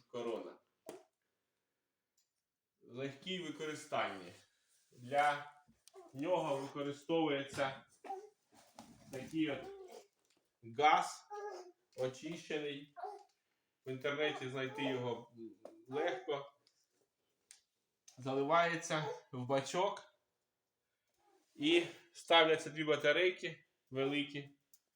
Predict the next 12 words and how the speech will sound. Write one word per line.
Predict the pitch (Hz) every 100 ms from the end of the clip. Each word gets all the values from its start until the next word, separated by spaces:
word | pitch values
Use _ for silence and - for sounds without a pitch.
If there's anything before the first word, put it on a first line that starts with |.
| _ _ _ _ _ _ -
І | 160
о-, | 156 131 - - -
одною | 139 147 165 160 147
кнопкою | 156 160 - 151 143 143 - _ -
лише | 127 127 151 147
запалюється. | 135 131 135 110 104 95 98 - 101 - - 370 _ _ _ _ _ _ _ _
Тепло | 139 135 165 185
йде. | 151 135 135 131 135 - - 381 - - _ _ _ _ _ _ _ _ _ -
Тепло | 131 151 165 160
йде. | 135 156 196 208 - _ _ _ _ 403 - - _ _ 135
Відчувається | 135 151 151 156 151 - 139
тепло. | 147 135 170 160 185 - 302